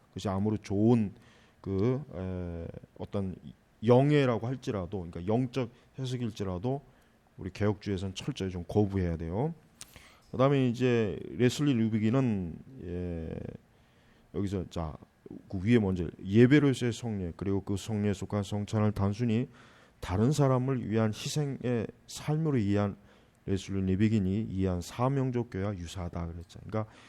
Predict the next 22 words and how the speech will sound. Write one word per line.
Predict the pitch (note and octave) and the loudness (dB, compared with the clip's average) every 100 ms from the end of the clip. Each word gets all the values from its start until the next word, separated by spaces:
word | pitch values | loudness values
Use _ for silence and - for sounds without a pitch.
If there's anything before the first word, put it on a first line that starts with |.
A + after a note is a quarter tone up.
| - - - - - _ | -20 -20 -20 -20 -20 _
지금도 | - B2 E3+ G3 | -2 2 4 2
사실은 | D3+ D3+ D3+ D#3 | 2 0 0 0
뭐 | D3 B2 | 0 -2
성찬하면은 | - E3 - D3+ C3+ A2+ A2 A2 | -2 -4 -2 0 0 0 -2 -2
뭐 | G#2+ G2 - | -2 -2 -4
그 | - | -8
이런 | - A2+ C3+ C3+ | 0 4 6 4
식의 | - A#2 A2+ | 2 0 0
그 | A2 G2+ G2 F#2 | 0 0 0 0
가르침을 | - G2+ - A2+ G#2+ | -2 -2 -2 -4 -4
주는 | G2 F#2+ | -4 -4
데가 | G#2 A2+ | -4 -4
주로 | A2+ A#2+ | -6 -10
통합 | - E3+ E3+ | -8 -2 -2
측이고 | - A#2+ G#2+ A2 C3+ D3 - - _ _ _ | -2 -6 -4 -2 -2 -2 -10 -20 _ _ _
이 | - | -10
사회복음을 | - - D#3+ F3 D3 C3+ A#2 | -6 -2 2 4 4 2 0
추종하는 | - - C3+ A#2+ G2+ | -4 -4 -2 0 0
데가 | G2 A2 | 0 0
이런 | F2+ F2+ | 0 0
걸 | G2+ - | 0 -2
거의 | - F#2+ G#2+ | -4 -2 -2